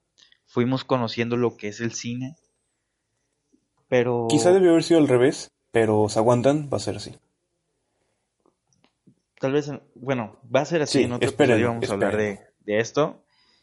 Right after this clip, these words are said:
Speaker 1: Yo creo, gente, que, pues, a ver,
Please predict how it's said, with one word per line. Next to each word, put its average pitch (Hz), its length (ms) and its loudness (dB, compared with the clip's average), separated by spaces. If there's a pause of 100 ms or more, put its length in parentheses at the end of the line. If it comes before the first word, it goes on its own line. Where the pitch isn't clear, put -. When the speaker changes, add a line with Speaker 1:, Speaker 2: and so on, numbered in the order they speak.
(680)
Speaker 1:
Yo 151 280 4
creo, 160 280 8
gente, 156 360 -2
que, 117 200 0
pues, - 800 -2
a 101 160 -12
ver, 110 180 -12